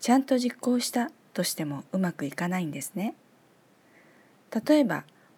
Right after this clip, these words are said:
ものすごく単純に言ってみると、本当は自分にとって今日のお昼はざるそばを食べるのが体にも心にも経済にも良かったとします。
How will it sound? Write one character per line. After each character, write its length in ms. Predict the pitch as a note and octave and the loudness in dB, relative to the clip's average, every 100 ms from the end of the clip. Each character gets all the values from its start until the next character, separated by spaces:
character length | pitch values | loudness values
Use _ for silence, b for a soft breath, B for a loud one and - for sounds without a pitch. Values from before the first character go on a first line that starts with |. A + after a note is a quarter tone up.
| F3+ | -4
も 100 | F3 | 0
の 120 | A3+ | 2
す 140 | D#4 | 2
ご 100 | E4 | 0
く 80 | D#4+ | 0
単 220 | A3 G3 | 0 2
純 200 | F#3 F3 | 2 0
に 60 | E3+ | -2
言 80 | D#3 | -2
っ 20 | |
て 100 | E3 | -2
み 140 | D#3 | -2
る 120 | D3 | -2
と、 200 | - - - _ b b b - | -6 -10 -12 _ b b b 2
本 160 | C#4+ | 2
当 240 | D4 C#4+ C#4 | 6 4 6
は 80 | C#4 | 4
自 180 | A#3+ | 2
分 140 | A#3+ C4 | 2 4
に 120 | B3 | 4
と 120 | B3 | 0
っ 20 | |
て 320 | B3 - D3+ - b b b - | -6 -6 -6 -6 b b b 2
今 140 | A#3+ | 4
日 60 | G#3+ | 4
の 60 | E3 | 0
お 40 | |
昼 260 | - D#3+ C#3 | -4 -4 -4
は 180 | C#3 - - | -6 -10 -8
ざ 140 | E3 | -4
る 80 | F#3 | -2
そ 140 | - | 0
ば 120 | B3+ | 0
を 40 | B3 | 0
食 160 | B3 | 0
べ 140 | A3+ G#3 | 0 0
る 100 | F3 | -2
の 100 | D3 | -4
が 220 | - - B B B - | -8 -12 B B B -6
体 340 | F3 F3 F3 | -2 0 0
に 100 | F3 | -2
も 200 | D#3+ C#3+ - | -4 -6 -8
心 320 | - G#3 A3+ | -2 2 2
に 140 | F3+ | 0
も 80 | - - - | -6 -12 -2
経 220 | D4+ D4+ | 2 2
済 180 | F3 D3+ | 2 -6
に 80 | D#3 | -8
も 140 | - | -8
良 140 | F3 | -6
か 120 | F3 E3 | -2 -2
っ 60 | |
た 120 | - D3+ | -4 -14
と 120 | - | -10
し 160 | - | -10
ま 140 | - - | -12 -10
す。 180 | - | -10